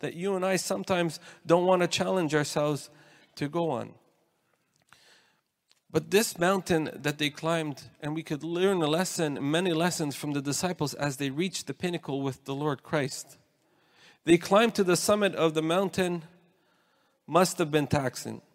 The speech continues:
and we know that. But yet Jesus and his disciples, when they reached the pinnacle,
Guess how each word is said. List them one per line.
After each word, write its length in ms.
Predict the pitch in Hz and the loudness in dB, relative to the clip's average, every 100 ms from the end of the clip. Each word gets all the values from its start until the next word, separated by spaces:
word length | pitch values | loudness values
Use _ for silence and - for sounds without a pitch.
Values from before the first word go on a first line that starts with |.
| _ _ | _ _
and 160 | - 143 | -6 0
we 140 | 165 | 2
know 220 | 160 156 113 | 4 4 2
that. 340 | 101 - - - _ _ _ _ _ _ | -4 -12 -20 -20 _ _ _ _ _ _
But 100 | 135 | -6
yet 280 | 143 190 143 | -2 -2 -2
Jesus 540 | 151 202 180 170 - - | -4 -2 0 0 -2 -8
and 140 | 143 | -8
his 160 | 151 135 | -6 -6
disciples, 520 | 143 - 190 170 151 | -4 -2 -2 -2 -4
when 140 | 147 147 | -2 -4
they 100 | 147 | -2
reached 340 | 175 185 - | -4 -6 -10
the 80 | 131 | -8
pinnacle, 600 | 196 190 175 160 156 | -6 -6 -4 -2 -2